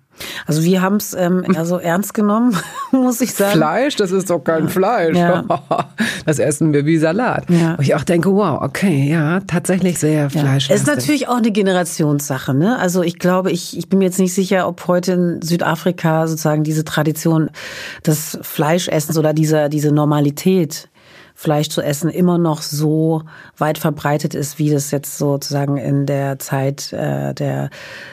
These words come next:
Speaker 1: fünfziger, sechziger,
Speaker 2: Mhm.
Speaker 1: siebziger, achtziger war, das, das neunziger vielleicht auch noch.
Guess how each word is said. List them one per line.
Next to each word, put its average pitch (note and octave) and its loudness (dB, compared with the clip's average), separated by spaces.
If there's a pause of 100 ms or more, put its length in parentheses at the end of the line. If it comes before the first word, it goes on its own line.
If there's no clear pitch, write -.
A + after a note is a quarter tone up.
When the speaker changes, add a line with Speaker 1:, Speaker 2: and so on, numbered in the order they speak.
(220)
Speaker 1:
fünfziger, C#3+ -4
sechziger, C#3+ 2
Speaker 2:
Mhm. - 2
Speaker 1:
siebziger, D3+ 2
achtziger C#3+ -2
war, B2+ -6
das, - -10
das - -8
neunziger C3+ -2
vielleicht C3+ -4
auch C3+ -4
noch. C3 -2